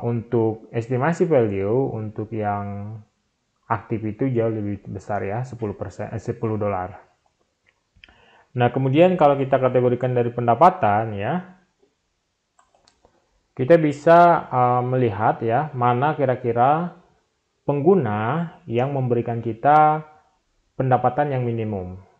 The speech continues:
Ya, dan kita bisa melihat kira-kira mana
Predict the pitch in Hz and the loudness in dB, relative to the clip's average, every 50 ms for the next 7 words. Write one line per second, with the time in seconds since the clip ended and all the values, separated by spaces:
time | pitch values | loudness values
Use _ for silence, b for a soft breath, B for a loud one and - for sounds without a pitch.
0 | _ _ _ _ _ _ _ _ _ _ _ _ _ _ _ - 110 107 104 104 | _ _ _ _ _ _ _ _ _ _ _ _ _ _ _ -12 -8 -6 -2 -2
1 | 120 170 180 180 - b b b b b b b - 104 104 107 110 127 147 156 | -2 -2 -2 -6 -10 b b b b b b b -10 -4 -2 0 0 0 0 -2
2 | 139 139 123 131 - 139 147 147 143 131 120 120 - 120 117 113 110 107 107 117 | -4 -6 -8 -2 0 2 2 2 2 0 -2 -4 -4 -6 -6 -4 -6 -6 -4 -6
3 | 135 131 - 123 113 117 110 113 117 131 131 127 123 120 123 127 143 147 151 151 | -6 -6 -6 -6 -6 -6 -6 -4 -4 -4 -4 -4 -4 -6 -6 -6 -6 -8 -8 -8
4 | 151 151 147 147 | -10 -10 -12 -16